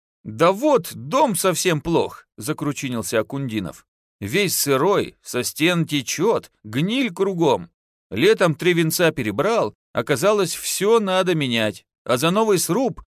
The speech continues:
сейчас двадцать рублев просят. Ну, сруб купить, да туда-сюда».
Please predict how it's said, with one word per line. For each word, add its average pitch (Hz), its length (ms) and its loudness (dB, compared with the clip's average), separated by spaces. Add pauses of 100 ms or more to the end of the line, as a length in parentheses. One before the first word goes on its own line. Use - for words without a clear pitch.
(100)
сейчас 175 460 0
двадцать 165 600 0
рублев 185 560 -2
просят. 185 480 -2 (420)
Ну, 208 300 -2
сруб 202 480 -2
купить, 185 560 -6
да 160 420 0 (120)
туда-сюда». 185 760 -2